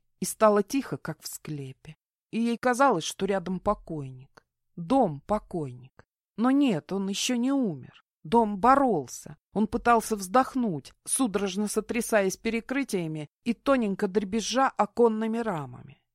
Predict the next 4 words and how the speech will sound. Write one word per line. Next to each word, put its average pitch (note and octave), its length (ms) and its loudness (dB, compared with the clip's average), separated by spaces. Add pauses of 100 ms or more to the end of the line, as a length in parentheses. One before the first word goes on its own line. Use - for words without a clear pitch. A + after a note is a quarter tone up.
(140)
«Дом G#3 480 0
задыхается», F3+ 1040 -4 (280)
подумала D#3+ 560 -6
она. D#3 380 -14